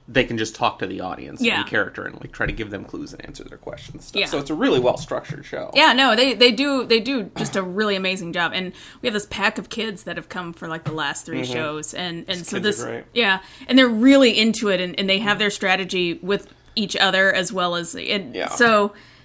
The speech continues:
Speaker 2: we, we structured it a little differently, 'cause normally we have a scene before people get on the boat,
Speaker 1: Mm-hmm.
Speaker 2: and this time we decided just for crowd control, it's just easier to get everybody on the
Speaker 1: Right.
Speaker 2: boat and start it there. And the kids were like, got on the boat and they're like,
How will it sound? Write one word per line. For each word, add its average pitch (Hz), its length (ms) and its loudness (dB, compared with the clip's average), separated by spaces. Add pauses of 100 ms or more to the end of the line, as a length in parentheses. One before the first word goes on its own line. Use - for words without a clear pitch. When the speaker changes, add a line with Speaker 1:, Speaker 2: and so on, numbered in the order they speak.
(260)
Speaker 2:
we, 233 300 0
we 233 140 0
structured 240 440 -2
it 226 80 0
a 202 60 0
little 180 220 -4
differently, 185 340 -4
'cause 190 140 -8
normally 175 340 -6
we 165 80 -6
have 165 120 -4
a 160 40 -8
scene 170 240 -8
before 160 300 -8
people 165 260 -10
get 156 160 -10
on 151 140 -6
the 143 60 -10
boat, 151 380 -10 (120)
Speaker 1:
Mm-hmm. 110 140 -14
Speaker 2:
and 180 80 -6
this 175 120 -6
time 180 160 -4
we 175 100 -6
decided 160 520 -8
just 160 160 -8
for 160 100 -12
crowd 156 320 -10
control, 165 280 -12
it's 156 80 -12
just 156 180 -14
easier 160 200 -8
to 151 80 -10
get 147 120 -10
everybody 147 320 -8
on 147 80 -4
the 147 60 -4
Speaker 1:
Right. 135 40 -12
Speaker 2:
boat 151 120 -8
and 160 100 -10
start 156 240 -10
it 147 100 -14
there. 156 240 -8 (300)
And 190 100 -6
the 190 40 -4
kids 196 360 -2
were 185 60 -8
like, 170 260 -6
got 185 140 -6
on 175 80 -4
the 170 40 -6
boat 180 80 -2
and 180 100 -2
they're 175 60 -4
like, 175 100 -8